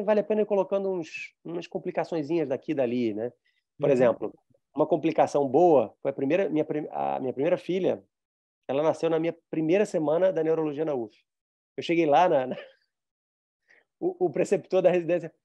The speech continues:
Speaker 1: olhou assim, "Você tá de brincadeira comigo, você tá querendo é faltar aula pra ir pra praia, tá falando, não, faltar residência." "Não, professor, não é faltar pós aqui." O, o, o, nasceu mesmo, olha a foto aqui e tal.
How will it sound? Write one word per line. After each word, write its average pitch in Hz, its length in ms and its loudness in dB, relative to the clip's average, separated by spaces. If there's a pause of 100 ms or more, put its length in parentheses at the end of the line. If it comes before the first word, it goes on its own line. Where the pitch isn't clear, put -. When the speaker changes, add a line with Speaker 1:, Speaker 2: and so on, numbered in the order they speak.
(280)
Speaker 1:
olhou 170 260 4
assim, 175 320 2
"Você 180 120 -12
tá 208 120 0
de 190 60 -4
brincadeira 185 520 2
comigo, 156 400 0
você - 60 -14
tá 180 80 0
querendo 180 260 -2
é 180 40 0
faltar 170 360 -2
aula 165 240 2
pra 180 100 0
ir - 20 -10
pra 165 140 -4
praia, 151 520 2
tá 143 100 -18
falando, 214 200 -10
não, - 160 -6
faltar 151 520 4
residência." 156 540 -2
"Não, 311 300 -4
professor, - 360 -14
não - 140 -10
é - 40 -12
faltar 139 340 -4
pós 143 260 0
aqui." 131 160 -10 (600)
O, 170 1000 2
o, 147 840 -2
o, 110 120 -12 (920)
nasceu 160 300 0
mesmo, 170 300 2
olha 180 120 2
a 165 40 2
foto 175 320 -2
aqui 185 220 -8
e - 60 -6
tal. 175 380 -6